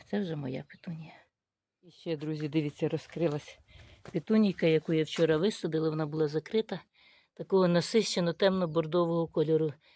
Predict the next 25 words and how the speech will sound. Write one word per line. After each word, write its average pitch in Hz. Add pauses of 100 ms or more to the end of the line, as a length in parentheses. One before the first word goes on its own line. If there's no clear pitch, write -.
(200)
На 175
телефоні 175
трошки -
світліше 226
показує, 160
а 175
так -
дуже 160
гарно. 160
Мені 170 (320)
такий 165
колір 175
дуже 156
подобається. 156
Мої 175
плетений 160
кашпо. 202 (1500)
Це 175 (240)
ко-, 151
е, 147
ой, 143 (100)
як 160
його? 165 (1700)
Забула, 165
напишу. 160